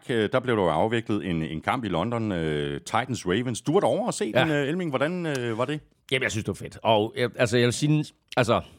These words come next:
Speaker 2: jeg synes, Tottenham bliver bedre og bedre til at lave de her N F L-kampe. Jeg synes, Wembley kan noget specielt, fordi området omkring stadion er federe end det, der er i Tottenham. Men de bliver bedre og bedre, Tottenham, og der er flere og flere tilskuere. Ja, eller det kan man ikke tillade sig at sige, for der er udsolgt til alle de her kampe.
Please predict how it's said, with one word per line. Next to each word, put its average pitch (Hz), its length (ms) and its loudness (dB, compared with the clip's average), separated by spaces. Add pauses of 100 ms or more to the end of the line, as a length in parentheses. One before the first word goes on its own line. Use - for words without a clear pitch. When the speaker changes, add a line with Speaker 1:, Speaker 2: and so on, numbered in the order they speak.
(140)
Speaker 2:
jeg 127 100 4
synes, 165 220 0
Tottenham 110 560 2
bliver 107 220 0
bedre 143 300 4
og 90 140 -4
bedre 131 260 2
til 120 300 -4
at 98 80 0
lave 117 220 2
de 113 200 -2
her 98 260 0
N 92 120 -2
F - 40 -2
L-kampe. 87 480 -2 (680)
Jeg 110 60 -6
synes, 113 200 -2
Wembley 143 240 2
kan 135 180 0
noget 131 120 0
specielt, 135 420 -2
fordi 117 240 -4
området 120 380 2
omkring 139 400 -2
stadion 101 420 -2 (260)
er 120 80 2
federe 139 420 2
end 104 100 -4
det, 113 80 0
der 117 80 4
er 110 40 4
i 98 60 2
Tottenham. 87 500 -2
Men 98 100 -4
de 147 100 -2
bliver 151 140 2
bedre 185 200 4
og 165 60 4
bedre, 165 240 4
Tottenham, 135 560 2
og 110 180 2
der 104 80 2
er 107 60 2
flere 156 180 -2
og 123 60 -4
flere 131 140 0
tilskuere. 123 680 2 (400)
Ja, 87 120 0 (100)
eller 76 140 -10
det 101 120 -4
kan 98 80 -4
man 95 60 0
ikke 101 80 -4
tillade 101 220 2
sig 92 60 -2
at 87 60 -6
sige, 101 140 -2
for 104 80 -2
der 101 80 4
er 127 40 4
udsolgt 113 280 2
til 95 60 -2
alle 92 120 0
de 95 100 0
her 87 80 2
kampe. 90 380 -2